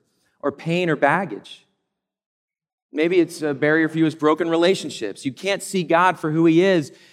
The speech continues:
because of an unhealthy relationship with a father or a mother or a boss or a spouse. Maybe it's injustice.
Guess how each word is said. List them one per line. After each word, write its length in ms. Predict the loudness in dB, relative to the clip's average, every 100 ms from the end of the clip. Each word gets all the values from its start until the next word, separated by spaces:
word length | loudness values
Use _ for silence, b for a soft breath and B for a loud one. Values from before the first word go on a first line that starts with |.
| b
because 260 | 0 2 2
of 80 | 0
an 80 | 0
unhealthy 400 | 0 0 0 0
relationship 680 | 2 2 0 -6 -4 -2
with 160 | -2 -6
a 40 |
father 460 | 0 2 4 4 2
or 140 | 0
a 40 | 0
mother 380 | 2 2 4
or 120 | 2 4
a 40 |
boss 460 | 4 2 2 0 -2
or 80 |
a 60 | -6
spouse. 720 | -6 -10 -10 -14 -20 _ _ _ _ _ _ _ _ _ _ _ _ _ _ _ _ -6
Maybe 280 | -2 2
it's 140 | 0 0
injustice. 960 | -6 -4 -6 -8 -14 -16 -20 -20 -20